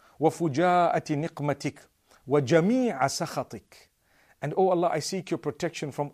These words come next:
all of your anger. Anything that makes you upset and angry, oh Allah, protect me from that." May Allah subhanahu wa ta'ala grant us goodness. My brothers, my sisters, look at these words. Imagine if Allah were to suddenly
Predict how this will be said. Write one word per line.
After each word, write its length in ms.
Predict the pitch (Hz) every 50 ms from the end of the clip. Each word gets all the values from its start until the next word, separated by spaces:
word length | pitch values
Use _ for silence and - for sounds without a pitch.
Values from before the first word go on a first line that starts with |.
| _
all 540 | - 247 254 247 240 220 208 190 175 151 - -
of 160 | 147 120 117
your 180 | 123 131 131 - -
anger. 500 | 139 151 147 139 131 113 113 95 95 - _ _ _ _ _ _ _ _ _ _
Anything 440 | - 269 302 302 262 185 240 226 214
that 160 | 180 151 139
makes 260 | 170 185 180 - -
you 80 | 180 -
upset 340 | 147 - - - 175 - 156
and 140 | 147 135
angry, 340 | 127 147 151 147 131 131 139
oh 140 | 147 151 143
Allah, 300 | 143 143 139 131 127 - _ -
protect 380 | - 147 - - 156 147 - 139
me 80 | 127
from 260 | 120 - 135 120 113
that." 260 | 107 107 98 - - - _ _ _ _ _ _ - _
May 140 | - 135 147
Allah 220 | 147 135 131 135 131
subhanahu 480 | - 127 117 - - 139 135 135 123
wa 160 | 127 127 123
ta'ala 340 | - - 123 120 131 127 120
grant 320 | 107 110 135 135 123 - 123
us 100 | 104 -
goodness. 420 | - 139 113 117 120 110 - -
My 140 | 127 131 131
brothers, 400 | 107 135 147 143 127 131 113 113
my 140 | 123 127 120
sisters, 500 | - - 151 - - - 127 107 - - _ _ _ - - _ _
look 180 | - 165 - 156
at 120 | 147 -
these 200 | - 139 123 104
words. 300 | 107 120 127 120 104 - - _ - _ _ _ _ _ _ _ _ _ _ _ _ _
Imagine 460 | - 165 160 196 214 190 185 202 190
if 120 | 175 139 147
Allah 320 | 143 143 147 160 170 170
were 220 | 165 139 143 143 139
to 140 | - 127
suddenly 840 | 117 - - - - 185 185 165 156 156 135 113 98 101 90 85